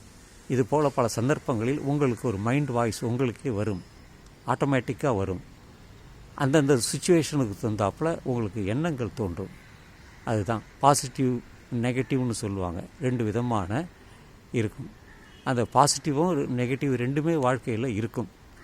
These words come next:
நம்ம எப்போவுமே ஒரு நெகட்டிவான எண்ணங்கள் தோன்றினால் உடனே அதை மாற்றிவிட வேண்டும். கோபம் வரும்பொழுது நகர்ந்து செல்வது போல நெகட்டிவ் எண்ணம் வரத்தான் செய்யும், வரவே வராதுன்னு என்று சொல்ல முடியாது.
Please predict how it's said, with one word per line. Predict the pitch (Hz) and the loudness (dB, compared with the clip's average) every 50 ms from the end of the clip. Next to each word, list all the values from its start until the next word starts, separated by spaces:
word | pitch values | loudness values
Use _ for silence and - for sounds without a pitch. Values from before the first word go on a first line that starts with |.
| - - - - | -20 -20 -10 -4
நம்ம | - 127 123 127 123 | -2 0 2 2 2
எப்போவுமே | 127 - - 156 160 156 160 156 147 127 123 143 156 160 - - - - - - - | 2 4 6 6 6 6 6 4 2 2 0 0 -2 -4 -8 -14 -20 -20 -18 -4 0
ஒரு | 147 135 131 131 117 | 2 4 4 4 4
நெகட்டிவான | 110 113 127 131 170 - - 165 156 156 147 147 151 - - - - - - - - - - - - - - - - - 139 123 127 | 4 2 2 2 0 0 2 4 4 6 6 4 4 0 -2 -8 -20 -20 -20 -20 -20 -20 -20 -20 -20 -20 -18 -12 -6 -2 0 2 2
எண்ணங்கள் | 127 139 156 165 156 131 139 120 101 - | 4 4 4 4 4 4 2 0 0 0
தோன்றினால் | - 131 123 131 110 110 98 117 139 120 98 107 135 156 156 - - - - - - - | 2 2 4 4 2 0 0 2 2 2 2 0 0 -4 -8 -14 -20 -20 -20 -20 -10 -2
உடனே | - 135 123 135 165 160 | 0 0 2 4 4 4
அதை | 139 127 135 120 110 | 4 4 2 2 2
மாற்றிவிட | 117 117 147 185 185 - 190 156 123 - 117 | 4 6 6 4 4 4 2 2 2 2 2
வேண்டும். | 101 95 92 90 80 - 90 - - - - - - - - - - - - | 0 0 0 -2 -4 -6 -8 -8 -12 -20 -20 -20 -20 -20 -20 -20 -20 -8 2
கோபம் | - 147 156 165 160 156 143 | 6 6 8 8 6 4 4
வரும்பொழுது | 135 127 123 117 107 113 135 147 151 135 | 2 0 0 2 2 2 2 2 2 2
நகர்ந்து | 110 110 123 123 147 156 160 139 113 | 2 2 2 4 4 4 4 2 0
செல்வது | - 131 113 107 104 98 92 95 | 0 -2 -2 -2 -2 -2 -4 -4
போல | - - 95 85 85 95 127 165 - - - - - - - - - - | -6 -4 -4 -4 -2 -2 -2 -2 -4 -6 -12 -20 -20 -20 -20 -20 -12 -6
நெகட்டிவ் | - 127 139 143 175 - - 175 165 139 | -2 -2 0 0 -2 0 0 0 2 2
எண்ணம் | 135 127 139 151 165 165 139 | 2 2 2 2 2 2 2
வரத்தான் | 104 113 117 123 120 - - 160 165 147 | 2 2 2 0 0 2 2 2 2 2
செய்யும், | - - 127 120 113 107 95 95 - 165 | 0 0 -2 0 0 -2 -2 -4 -4 -2
வரவே | 120 104 107 110 110 117 147 156 | -2 0 0 0 0 0 0 0
வராதுன்னு | 143 120 113 120 139 135 127 120 123 147 | 0 0 0 0 2 2 2 0 -2 -2
என்று | 127 95 113 101 | -4 -4 -4 -4
சொல்ல | - - 107 110 120 | -4 -4 -4 -4 -4
முடியாது. | 113 98 95 90 92 87 82 87 | -4 -4 -6 -6 -6 -6 -8 -8